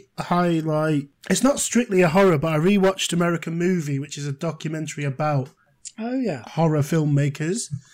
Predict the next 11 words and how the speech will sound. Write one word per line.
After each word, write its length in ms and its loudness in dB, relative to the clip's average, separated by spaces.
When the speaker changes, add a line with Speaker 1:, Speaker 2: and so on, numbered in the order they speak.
Speaker 1:
Um, 540 4
and 140 6
it's 120 2
just, 220 2
it's 120 2
just 160 -2
one 100 6
of 60 4
my 60 2
favourite 300 -4
films 400 -4